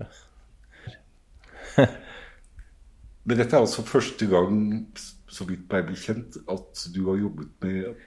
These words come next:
Speaker 2: animasjon?
Speaker 1: Ja, jeg har jobbet med animasjon før. Eh, jeg gjorde noe som jeg kalte en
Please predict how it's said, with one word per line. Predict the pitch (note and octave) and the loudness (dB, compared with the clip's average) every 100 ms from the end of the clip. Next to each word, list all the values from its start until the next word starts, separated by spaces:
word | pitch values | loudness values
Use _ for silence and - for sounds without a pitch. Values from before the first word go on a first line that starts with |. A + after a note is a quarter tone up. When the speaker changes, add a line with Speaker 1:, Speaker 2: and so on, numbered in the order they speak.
| - | -8
Speaker 2:
animasjon? | G2+ - G#2 D3 F3+ - - - - - - - - C3 | -6 -4 -2 0 -2 -4 -10 -20 -20 -18 -16 -14 -8 0
Speaker 1:
Ja, | C#3 D#3 | 2 4
jeg | F3 | 6
har | |
jobbet | F3 C3+ | 6 6
med | C#3 | 4
animasjon | C#3+ C#3 C3+ | 4 4 2
før. | - C3 D3 A#2 | 4 6 6 4
Eh, | - B2+ B2+ B2 B2+ | 4 4 6 6 6
jeg | C3 | 6
gjorde | C3+ A#2 G#2 A#2 A#2+ A#2+ B2 | 8 8 8 8 8 6 4
noe | B2 B2+ A2+ | 4 6 4
som | - - A2+ | 2 2 4
jeg | A#2 A#2 | 4 4
kalte | A2+ A2+ | 4 4
en | A#2 | 2